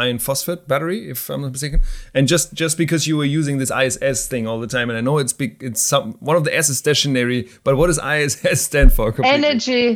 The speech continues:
Speaker 2: Storage Systems.
Speaker 1: So it's E S S?
Speaker 2: E S S, and some will say Battery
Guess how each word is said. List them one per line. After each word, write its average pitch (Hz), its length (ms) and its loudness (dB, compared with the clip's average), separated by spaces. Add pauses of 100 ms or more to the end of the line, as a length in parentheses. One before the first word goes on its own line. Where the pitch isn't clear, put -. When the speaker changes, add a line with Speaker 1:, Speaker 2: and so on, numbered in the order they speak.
(160)
Speaker 2:
Storage 220 600 0
Systems. - 600 -10 (220)
Speaker 1:
So 151 120 6
it's - 140 -2
E 175 160 2 (100)
S - 40 -6 (140)
S? - 140 -14 (240)
Speaker 2:
E 262 60 4 (120)
S - 20 -8 (160)
S, - 120 -6
and 208 100 2 (100)
some 269 180 2
will 254 120 4
say 247 220 2 (180)
Battery 208 520 -2